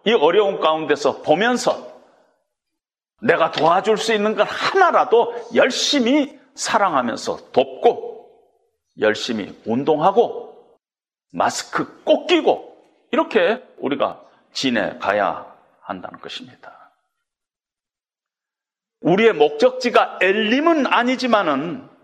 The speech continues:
십 마일 요 아래에 거기만 가면은, 십 킬로만 가면은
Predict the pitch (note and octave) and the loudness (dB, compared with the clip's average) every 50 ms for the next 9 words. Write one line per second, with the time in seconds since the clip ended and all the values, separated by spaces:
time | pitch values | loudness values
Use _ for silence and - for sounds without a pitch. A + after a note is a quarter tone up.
0 | _ _ _ _ _ _ _ _ _ _ _ _ _ _ _ _ _ - - - | _ _ _ _ _ _ _ _ _ _ _ _ _ _ _ _ _ -6 -4 -2
1 | - - E4+ F4 D#4+ D4+ C#4+ C#4 C#4 C#4 A#3+ F3 - G#3+ G#3+ C4 D#4 D#4 D#4+ D4 | 0 0 0 2 2 4 4 4 4 2 0 0 -2 0 2 4 4 6 6 4
2 | B3 - F#3+ A3+ A#3 B3 B3+ C4 A3+ F3+ F3+ G#3 A3+ F3 G#2 - - - _ _ | 4 4 2 2 4 4 4 4 4 4 4 2 2 -2 -4 -8 -12 -20 _ _
3 | _ _ _ _ _ _ _ _ _ _ _ _ _ _ _ _ _ _ _ _ | _ _ _ _ _ _ _ _ _ _ _ _ _ _ _ _ _ _ _ _
4 | _ - B3+ B3+ A#3+ D4 D4 C#4+ C#4 A3+ F#3+ G3 A3 A#3+ A3+ C#3+ A#3+ - - - | _ -2 -2 0 2 4 4 4 4 2 0 0 0 -2 -4 -4 -4 -2 -2 -2
5 | D#4+ - - - E4 D#4+ D4+ C#4+ C#4 C4+ A#3+ G#3 G3+ G3+ A3+ A#3+ A#3+ G#3+ C3 - | -2 -2 -2 -2 2 2 4 4 2 0 2 0 0 0 0 0 0 -2 -4 -6
6 | - - | -12 -18